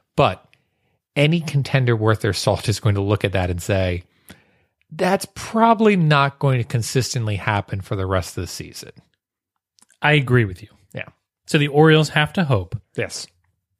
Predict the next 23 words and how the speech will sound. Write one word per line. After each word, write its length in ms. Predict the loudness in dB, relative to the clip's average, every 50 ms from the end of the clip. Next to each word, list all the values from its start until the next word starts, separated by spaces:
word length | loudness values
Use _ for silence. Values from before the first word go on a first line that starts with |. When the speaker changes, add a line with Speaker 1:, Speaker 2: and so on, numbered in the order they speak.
| _ _
Speaker 2:
that 160 | 0 0 2 2
somebody 280 | 2 2 4 2 2
gets 180 | 0 -2 -2 -2
hurt. 260 | -4 -4 -4 -8 _ _ _ _ _ _ _ _ _ _ _ _ _ _
Speaker 1:
Hmm. 320 | -4 -4 -2 -2 -4 -6 -8 -12 _ _ _
Or 260 | 0 2 4 6 6 4
someone 280 | 4 2 0 2 2
basically 340 | 2 0 0 0 -2 -2 -2
says, 340 | -2 0 0 0 0 0 -4 -12 _ _ _ _ _ _ _ _ _ _ -4
"I'm 160 | -4 -2 0
willing 480 | 2 4 4 6 6 4 4 2 2 0
to, 600 | -2 -2 -2 0 0 0 0 0 0 0 -2 -2
in 80 | -2 -2
essence, 560 | -2 -2 -2 -2 -2 -2 -4 -6 -8 -10 -12 -16 _ _ _ _ _ _ _ _ _ _ _ _
take 200 | -2 -2 0 0
him 100 | 0 0
on, 340 | 2 2 2 2 0 -2 -6 -6
and 340 | -6 -4 -4 -4 -4 -4 -4
if 180 | -6 -6 -6
it 60 | -4 -2
doesn't 240 | -2 -2 -2 -2
work 220 | -4 -4 -4 -2 0
out, 260 | 0 0 0 -2 -6